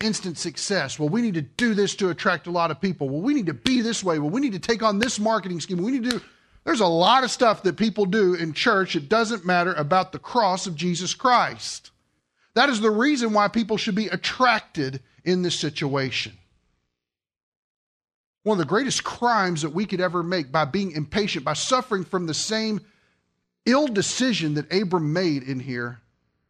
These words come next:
is to be churning out from this body a lot of Charlie Brown Christmas trees.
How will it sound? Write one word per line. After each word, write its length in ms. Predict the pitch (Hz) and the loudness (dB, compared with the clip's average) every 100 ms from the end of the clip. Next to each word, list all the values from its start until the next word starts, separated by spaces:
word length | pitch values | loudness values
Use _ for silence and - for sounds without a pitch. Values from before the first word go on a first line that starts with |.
| _ _ _ - | _ _ _ -4
is 160 | 170 | -2
to 80 | 151 | 0
be 160 | 160 147 | 0 0
churning 580 | - - 240 247 247 214 | 0 0 2 2 0 0
out 260 | 180 165 - | 0 0 0
from 220 | - 147 | -2 0
this 180 | 151 151 | 0 -2
body 460 | 147 147 135 127 127 _ _ _ | 0 0 0 -4 -10 _ _ _
a 60 | - | -4
lot 180 | 139 143 | -2 -2
of 80 | - | -4
Charlie 300 | 156 147 143 | -2 -2 -2
Brown 260 | 139 135 | -2 -4
Christmas 380 | 123 131 110 101 | -6 -10 -10 -12
trees. 500 | - 104 95 90 - | -14 -16 -18 -18 -20